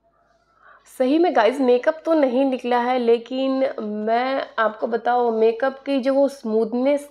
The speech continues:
थी ना, वो बिल्कुल ही चली गई है। बिल्कुल ही अजीब सा पैचीपन मेरे चेहरे में आ गया ये पसीना डालने से।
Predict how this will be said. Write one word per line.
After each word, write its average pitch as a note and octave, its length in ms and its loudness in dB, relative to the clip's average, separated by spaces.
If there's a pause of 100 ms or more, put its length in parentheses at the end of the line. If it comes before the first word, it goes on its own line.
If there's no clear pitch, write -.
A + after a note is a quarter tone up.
थी G#3+ 100 0
ना, A3 120 0
वो A#3+ 120 0
बिल्कुल A3 360 -2
ही B3 100 0
चली A3 360 -4
गई A3+ 220 2
है। D4 200 0 (520)
बिल्कुल A#3 340 0
ही D4+ 80 2
अजीब A#3 440 -4
सा - 180 -4
पैचीपन B3 640 -4
मेरे A#3 220 2
चेहरे A3 300 -2
में A3+ 180 0
आ G3+ 220 -4
गया G#3+ 160 -2
ये A3 140 0
पसीना G#3 400 -6
डालने G3 320 -6
से। D4 240 -12